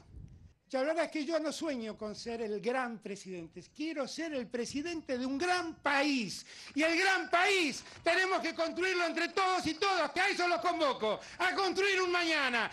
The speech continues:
A estar seguros que el mañana es posible. A estar seguros que la justicia social se puede lograr.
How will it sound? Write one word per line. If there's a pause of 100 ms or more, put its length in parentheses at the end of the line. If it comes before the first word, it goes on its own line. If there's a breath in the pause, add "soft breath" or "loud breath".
(140 loud breath)
A
estar
seguros
que
el
mañana (460 loud breath)
es
posible. (160 loud breath)
A
estar
seguros
que
la
justicia
social (180 loud breath)
se
puede
lograr.